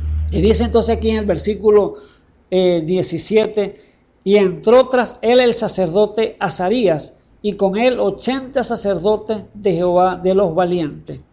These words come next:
Y pusiéronse contra el rey Usías, y le dijeron: "No a ti, Usías,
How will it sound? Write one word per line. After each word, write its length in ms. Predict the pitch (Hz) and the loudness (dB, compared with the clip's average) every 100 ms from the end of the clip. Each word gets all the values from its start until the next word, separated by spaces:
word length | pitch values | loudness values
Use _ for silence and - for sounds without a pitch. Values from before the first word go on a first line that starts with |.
| - - - - | -20 -20 -10 -2
Y 100 | 185 | 0
pusiéronse 640 | 190 - 247 285 247 233 | 0 2 2 2 -2 0
contra 520 | 220 202 170 190 175 | 0 0 -4 2 2
el 140 | 170 160 | 2 0
rey 380 | 220 240 190 - | 2 2 2 -2
Usías, 640 | 208 - 247 220 170 - - _ | -6 -4 0 0 0 -6 -18 _
y 120 | - 202 | -4 0
le 160 | 202 | 2
dijeron: 560 | 190 180 214 170 143 147 _ _ _ _ | 2 0 0 0 -4 -8 _ _ _ _
"No 340 | 170 233 277 302 | -2 2 4 4
a 180 | 233 - | 2 2
ti, 400 | 277 254 202 - | 0 2 0 -2
Usías, 720 | 214 - 240 220 165 143 - | -4 -4 -2 0 0 -2 -12